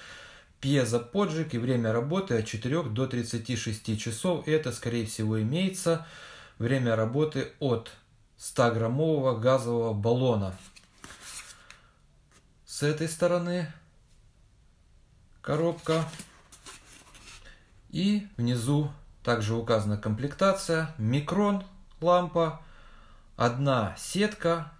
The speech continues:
и сумка для хранения. Ну, теперь непосредственно сама лампа. Достаем. Коробку пока отставляем в сторону.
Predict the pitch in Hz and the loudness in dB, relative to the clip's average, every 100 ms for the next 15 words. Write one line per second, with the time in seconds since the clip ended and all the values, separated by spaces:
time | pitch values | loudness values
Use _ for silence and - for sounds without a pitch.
0 | - - 151 185 170 - - _ _ - | -12 -4 0 0 -4 -12 -20 _ _ -20
1 | - _ _ _ - 180 185 170 143 - | -20 _ _ _ -4 0 0 0 -4 -2
2 | 110 120 147 147 - - - 131 123 110 | 0 2 2 -2 -14 -8 2 4 4 2
3 | 92 92 - - - - - - - - | 0 -6 -16 -20 -20 -20 -20 -20 -20 -20
4 | - - - - _ _ _ _ _ _ | -20 -20 -20 -20 _ _ _ _ _ _
5 | _ _ - - - - - - - - | _ _ -20 -20 -20 -20 -20 -20 -14 -4
6 | 147 185 143 151 160 139 120 123 - 147 | -2 -2 -2 0 -2 -2 -2 -2 0 0
7 | 156 139 131 131 127 - - 117 131 147 | 0 -2 -2 -2 -6 -8 -2 2 2 2
8 | - 120 117 104 92 90 - - 101 104 | 0 4 4 4 -2 -8 -12 -14 -6 -4
9 | 107 147 170 202 190 - - - - - | 0 2 4 4 2 -2 -10 -12 -16 -14
10 | - - - - - - - - - - | -14 -14 -16 -18 -20 -18 -18 -20 -20 -20
11 | - 123 139 151 - 104 117 110 107 - | -6 0 0 0 -4 -4 -4 0 -2 0
12 | 117 113 113 110 - - 190 185 170 156 | -2 0 2 0 -2 0 2 2 0 -4